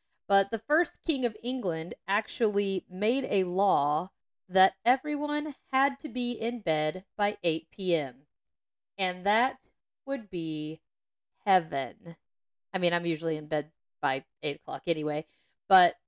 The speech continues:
for everybody to be, it'd be so quiet and so nice and so cozy. It would be, it'd be great. There are one hundred and sixty-five million cups of tea consumed per day in the area. The United Kingdom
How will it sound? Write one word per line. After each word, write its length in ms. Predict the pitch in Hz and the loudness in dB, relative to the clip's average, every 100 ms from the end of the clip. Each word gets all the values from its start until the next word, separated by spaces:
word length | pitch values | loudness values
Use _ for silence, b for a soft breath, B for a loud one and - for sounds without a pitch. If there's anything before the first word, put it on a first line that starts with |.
| _ _ | _ _
for 140 | 196 - | -2 2
everybody 400 | 202 220 240 247 | 2 2 0 0
to 40 | |
be, 120 | 247 254 | 0 -2
it'd 140 | 220 180 | -4 -6
be 100 | 196 | -8
so 160 | - 180 _ | -8 -14 _
quiet 460 | 214 220 220 220 - | -2 -2 -2 -4 -8
and 140 | 180 | -14
so 80 | 190 | -10
nice 480 | 180 190 214 226 208 | -10 -6 -4 -4 -6
and 120 | 175 - | -16 -14
so 140 | 185 _ | -16 _
cozy. 560 | 233 240 226 254 240 - | -4 -4 -6 -6 -6 -8
It 60 | 202 | -8
would 180 | 196 180 | -8 -6
be, 340 | 196 185 185 196 | -4 -4 -6 -14
it'd 100 | 185 | -14
be 60 | |
great. 260 | 170 147 - _ _ _ _ _ _ _ | -4 -4 -4 _ _ _ _ _ _ _
There 400 | 190 240 240 - | 0 4 4 4
are 480 | 226 220 220 214 - | 2 4 6 4 2
one 220 | 233 311 | 0 0
hundred 440 | 302 269 240 254 240 | -2 -6 0 0 0
and 180 | 202 | -6
sixty-five 720 | - 254 - 269 - 214 196 190 - | -6 -8 -6 -10 -2 2 2 -2 -12
million 560 | 190 202 226 254 262 | -6 -4 -2 -2 -4
cups 340 | - 240 220 - | -4 -4 -4 -14
of 120 | 240 _ | -20 _
tea 440 | - 185 175 196 _ | -14 -10 -10 -12 _
consumed 720 | - 208 - - 180 165 175 - _ | -12 -12 -12 -8 -4 -4 -6 -20 _
per 180 | - 180 | -8 -6
day 540 | 170 170 143 143 165 | 2 2 2 -2 -4
in 140 | - 165 | -6 -8
the 140 | 170 | -6
area. 440 | 156 131 - - - _ _ _ _ _ _ _ _ | -6 -6 -12 -18 -20 _ _ _ _ _ _ _ _
The 120 | 202 | -2
United 560 | 202 208 226 240 247 - | -2 -2 0 0 -4 -8
Kingdom 640 | 247 240 254 294 330 | -6 -4 -4 -4 -6